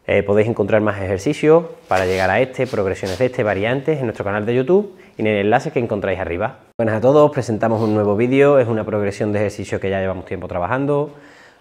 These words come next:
Nos damos con la ayuda de Rafa, seguimos con trabajo de disociación escapulumeral. Nos vamos a agarrar a un agarre, nosotros hemos cogido esta barra, tenemos que colocarnos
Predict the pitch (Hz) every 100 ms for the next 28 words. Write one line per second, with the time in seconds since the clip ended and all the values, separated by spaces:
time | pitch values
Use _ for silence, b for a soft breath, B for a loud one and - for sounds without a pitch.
0 | _ 95 113 107 104 95 92 90 131 143
1 | 180 175 113 113 104 - 104 98 85 B
2 | B _ 104 110 107 95 95 98 95 -
3 | 104 82 B B B 95 - 92 95 87
4 | 98 143 226 B B B B 104 127 156
5 | 139 131 147 143 113 107 131 170 180 190
6 | 185 107 101 117 - 113 107 120 135 156
7 | 170 B B B B B - 131 139 135
8 | 139 139 156 180 185 196